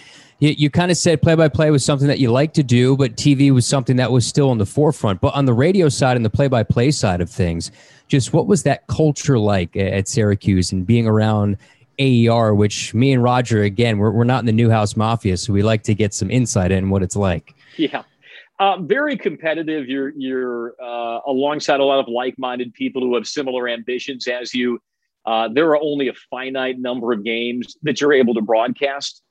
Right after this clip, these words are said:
Speaker 2: And so it's really hard to crack that rotation.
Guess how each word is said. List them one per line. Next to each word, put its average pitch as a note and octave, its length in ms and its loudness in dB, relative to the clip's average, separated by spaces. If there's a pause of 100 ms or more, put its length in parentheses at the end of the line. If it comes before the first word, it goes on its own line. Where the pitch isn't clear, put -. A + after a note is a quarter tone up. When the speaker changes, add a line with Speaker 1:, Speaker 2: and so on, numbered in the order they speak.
Speaker 2:
And B2 240 -6
so B2+ 420 0 (440)
it's D#3+ 180 -2
really C#3+ 420 0
hard C3 440 -4
to G#2+ 80 -10
crack C3 420 -10
that C3 180 -4
rotation. B2 680 -6